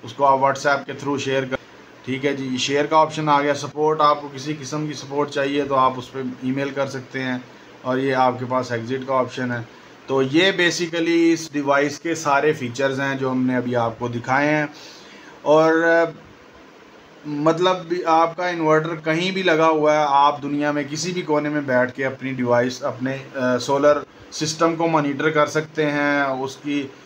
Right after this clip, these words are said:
generation का आपको पता चल सकता है, आपका क्या usage हो रहा है वो पता चलेगा आपको, Battery charge हो रही है, discharge हो रही है, वापडा से क्या चल रहा है,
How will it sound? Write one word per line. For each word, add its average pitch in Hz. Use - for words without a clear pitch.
generation 151
का 156
आपको 147
पता 147
चल 139
सकता 139
है, 135
आपका 135
क्या 147
usage 147
हो 151
रहा 151
है 143
वो 151
पता 151
चलेगा 143
आपको, 135
Battery 139
charge 156
हो 156
रही 151
है, 151
discharge 151
हो 151
रही 151
है, 147
वापडा 139
से 160
क्या 156
चल 151
रहा 143
है, 135